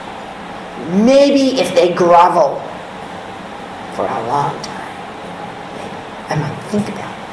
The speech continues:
Unless you have a very blessed life. Most of us have somebody in our life that we really like, "Ah,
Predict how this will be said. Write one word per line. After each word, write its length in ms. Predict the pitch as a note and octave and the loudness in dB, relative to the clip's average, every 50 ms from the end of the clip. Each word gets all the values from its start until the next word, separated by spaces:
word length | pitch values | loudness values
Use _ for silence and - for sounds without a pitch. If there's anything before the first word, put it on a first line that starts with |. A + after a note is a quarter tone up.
| - - - - - - - - - - - - - - - - - - - - - - - - - - - - - - - - - - - - - - - - - - - - - - - C3+ C3+ - - - - - - - - - - - - - - - - - - - - - - - - - - - - - - - - - - - - - - - - - | -12 -12 -12 -12 -14 -14 -14 -14 -14 -12 -12 -12 -12 -14 -12 -12 -12 -12 -12 -12 -14 -14 -14 -12 -12 -14 -14 -14 -14 -14 -12 -12 -12 -12 -12 -12 -14 -14 -14 -14 -12 -12 -12 -12 -12 -12 -10 -10 -10 -10 -12 -12 -12 -14 -14 -14 -14 -14 -14 -12 -12 -12 -12 -12 -12 -12 -12 -12 -12 -12 -12 -12 -12 -12 -12 -12 -12 -12 -12 -12 -12 -12 -12 -12 -12 -12 -12 -8 -4 0
Unless 300 | E3 F3+ G#3 A3 A#3 - | 4 6 8 8 8 8
you 60 | G#3 G3+ | 6 6
have 100 | F#3 F3 | 6 6
a 60 | E3+ | 6
very 200 | E3+ F#3 F#3 F#3 | 6 6 6 6
blessed 640 | F#3 F#3 D#3 D#3+ F3 F3 F3 F3 - - - - - | 6 4 6 8 8 8 8 6 2 -4 -6 -4 0
life. 280 | D#3+ D#3+ C3+ - - C#3+ - - - - - - - - - - - - - - - - - - - - - - - - - - - - - - | 2 2 2 2 -2 -6 -8 -10 -12 -14 -14 -14 -12 -12 -12 -12 -12 -12 -12 -14 -14 -14 -14 -14 -14 -14 -14 -14 -14 -14 -14 -14 -14 -14 -8 -2
Most 320 | - F#3 G3 G3+ G#3 G3+ - | 2 4 4 4 4 2 2
of 80 | F#3 | 2
us 200 | F3 E3 E3 D#3+ | 4 4 4 2
have 240 | - F3 E3 D#3 D#3 | 2 2 2 2 2
somebody 640 | - - - F#3 F#3 F#3 F3+ F3 E3 D#3+ D#3+ D#3+ D#3+ D#3 - - - - - - | 0 2 4 4 4 4 4 4 4 4 4 2 0 -4 -6 -8 -10 -10 -8 -4
in 120 | D#3+ D#3 D#3 | -2 0 2
our 140 | D3 D3 C#3+ | 4 4 4
life 340 | D3 D3 C#3+ C#3 C#3+ C#3+ - - | 4 4 4 2 0 -2 -6 -4
that 160 | - D3 C#3+ - | -4 -2 -2 0
we 100 | D3+ C#3 | -2 -2
really 340 | C3 C#3 D3 D3 C#3 C#3+ C3+ | 0 0 0 2 2 2 0
like, 240 | C3+ C3 A#2+ A#2 - - - - - - - - | 0 0 -2 -2 -4 -8 -10 -12 -12 -8 -4 0
"Ah, 300 | C#3+ D3 D3 C#3 C3 | 2 2 2 2 0